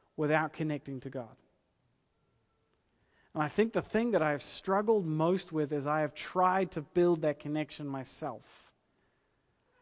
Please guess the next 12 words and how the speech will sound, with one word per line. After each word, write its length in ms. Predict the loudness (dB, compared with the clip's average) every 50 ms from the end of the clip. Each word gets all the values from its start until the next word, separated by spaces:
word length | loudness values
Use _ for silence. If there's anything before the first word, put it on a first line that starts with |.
| _ _ -8
And 140 | -4 -2
I, 80 | -2 -2 -4 -6
I, 120 | -8 -10 -10 -10 _ _ -6
there's 160 | -4 -2 0
a 40 | 0
mystery 680 | 0 0 0 -2 -2 -4 -8 -10 -10 -10 -8 -8 -8 -10
to 240 | -10 -8 -8 -8 -8
it. 220 | -8 -12 -18 -20 -20 -20 _ _ _ -20
<laughs> 80 | -20 -20 _ _ _ _ _ _ _ _ _ _ _ _ _ _ _ _ _ _ _ _ _ _ _ _ _ _ _ _ _ _ _ _ _ _
But 100 | -18 -16
we 40 | -14
just 200 | -12 -12 -12 -12